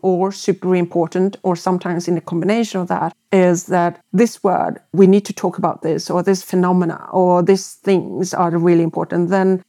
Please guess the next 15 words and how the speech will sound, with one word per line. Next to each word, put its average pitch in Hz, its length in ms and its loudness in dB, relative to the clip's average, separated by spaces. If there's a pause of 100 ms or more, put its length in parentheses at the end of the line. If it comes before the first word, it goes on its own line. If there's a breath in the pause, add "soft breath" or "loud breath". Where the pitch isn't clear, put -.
(120)
you 185 120 0
turn 226 280 -2
around 180 500 0
to - 100 -4
another 202 280 2
part - 220 -8
of 170 80 -4
the 180 80 -4
world 170 380 -2 (180)
where 190 240 0
they 185 160 2
haven't 185 300 -2
heard 180 240 -4
about 180 260 -6
that. - 280 -6